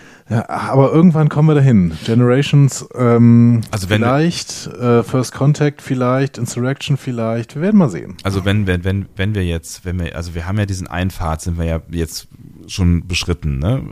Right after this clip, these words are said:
Speaker 2: äh, quasi. Ähm, und mit zuletzt Family müsste eigentlich jetzt konsequenterweise noch The Inner Light dahinter und dann könnte man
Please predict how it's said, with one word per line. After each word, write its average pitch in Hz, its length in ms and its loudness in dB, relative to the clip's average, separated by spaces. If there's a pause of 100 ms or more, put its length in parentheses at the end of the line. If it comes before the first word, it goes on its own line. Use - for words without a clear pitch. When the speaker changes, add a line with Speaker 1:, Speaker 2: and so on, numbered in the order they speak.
Speaker 2:
äh, - 420 -8
quasi. 73 520 -8 (960)
Ähm, 85 360 2
und 76 340 -10 (840)
mit 110 300 -4
zuletzt 92 380 -2
Family 117 440 -2
müsste 98 360 -2
eigentlich 90 260 -4
jetzt - 240 -8
konsequenterweise 85 1200 -6
noch 80 220 -6
The 85 140 -6
Inner 80 180 -4
Light 82 560 -8
dahinter 92 800 -4
und 82 240 -8
dann 82 240 -6
könnte 113 340 -6
man 87 280 -6